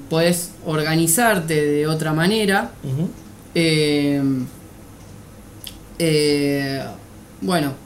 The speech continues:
Speaker 1: estar mucho más relajado en un ambiente donde vos elegís dónde estás.
Speaker 2: Sí, sí, sí.
Speaker 1: Esos serían los pros. ¿Cuáles serían las contras? Que muchas veces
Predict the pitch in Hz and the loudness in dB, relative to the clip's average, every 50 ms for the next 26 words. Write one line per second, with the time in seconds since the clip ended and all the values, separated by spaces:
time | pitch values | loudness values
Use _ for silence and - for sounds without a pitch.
0 | - - - - 147 - - 175 180 180 170 160 160 160 160 160 170 175 175 170 | -20 -18 -16 -14 -10 -4 0 2 2 4 2 2 -2 -2 0 2 4 4 4 2
1 | 170 170 175 165 156 160 160 156 151 151 - 214 214 208 202 190 170 160 160 160 | 2 2 0 0 0 0 0 0 -2 0 2 2 4 4 4 4 4 4 4 4
2 | 160 156 156 156 180 190 185 175 170 156 151 147 147 147 151 151 190 214 196 180 | 4 4 4 4 4 4 4 4 4 2 2 2 2 2 4 4 4 4 2 2
3 | - 170 151 151 143 - 165 160 156 156 147 147 151 156 - 226 226 214 202 190 | 0 -2 -2 -2 -2 -2 -2 -2 0 0 -2 -2 -2 -2 0 2 4 4 4 2
4 | - - - - - 185 160 160 156 147 156 156 160 - - - - - - - | -2 -6 -8 -2 0 0 0 0 -2 -4 -4 -6 -8 -10 -12 -18 -20 -20 -20 -20
5 | - - - - - 233 233 240 202 180 196 190 185 190 185 180 170 160 156 151 | -20 -18 -8 -2 0 2 4 4 4 4 4 6 6 6 4 4 4 2 0 -2
6 | - - 156 151 143 - - 196 196 190 - 202 196 196 208 202 196 180 175 - | -2 -2 0 0 0 0 2 2 2 4 4 4 4 4 4 4 2 2 0 0
7 | 208 220 240 247 247 247 226 196 175 - - 180 180 175 170 165 165 160 175 180 | 2 4 4 4 4 4 2 0 0 0 0 0 2 2 0 0 0 2 2 2
8 | 180 180 170 160 190 190 185 247 247 180 165 - - | 2 2 2 2 2 2 2 2 2 2 0 -2 -6